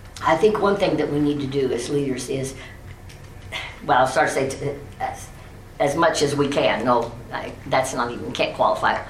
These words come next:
We need to be honest, okay? We need to be honest. Um, if, if you think this is gonna,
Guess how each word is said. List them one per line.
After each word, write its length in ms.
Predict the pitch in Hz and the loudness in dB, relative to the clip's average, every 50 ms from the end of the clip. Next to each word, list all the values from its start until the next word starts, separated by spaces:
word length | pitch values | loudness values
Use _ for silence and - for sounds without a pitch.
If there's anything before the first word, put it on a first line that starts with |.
| - - | -10 -6
We 120 | - 175 | -2 2
need 100 | 165 151 | 4 4
to 60 | 131 127 | 4 4
be 140 | 135 131 | 0 2
honest, 440 | 120 98 92 - - - - - - - - - | 2 2 2 2 0 -6 -10 -10 -12 -14 -10 -10
okay? 340 | - - - - - - - - - - - - | -6 -2 -2 -2 -2 -2 -6 -12 -14 -14 -6 -2
We 80 | 170 | 0
need 140 | 175 165 143 | 0 2 0
to 60 | 131 | 0
be 140 | 127 131 123 | 0 -2 -2
honest. 440 | - - - - - - - - - - - - - - - - - - - - - - - - | -2 -4 -6 -6 -10 -12 -12 -12 -14 -14 -14 -16 -16 -16 -16 -16 -16 -16 -16 -16 -16 -16 -10 -6
Um, 640 | - 131 127 123 123 123 123 123 123 127 127 135 - - - - - - - - - - - - - - - - - - - | -2 2 2 4 4 4 4 2 0 -2 -4 -6 -8 -14 -16 -16 -16 -16 -16 -16 -18 -18 -18 -18 -16 -16 -16 -14 -14 -8 2
if, 320 | - 151 151 151 - - - | 4 4 4 4 2 2 4
if 200 | 147 143 139 165 | 4 4 4 2
you 100 | 180 175 | -2 -2
think 260 | 170 185 175 160 - | -2 -2 -2 -2 0
this 180 | 160 156 - | 0 0 0
is 140 | 151 127 - | 0 -2 0
gonna, 340 | - 156 143 139 131 123 123 | 0 0 2 2 2 0 0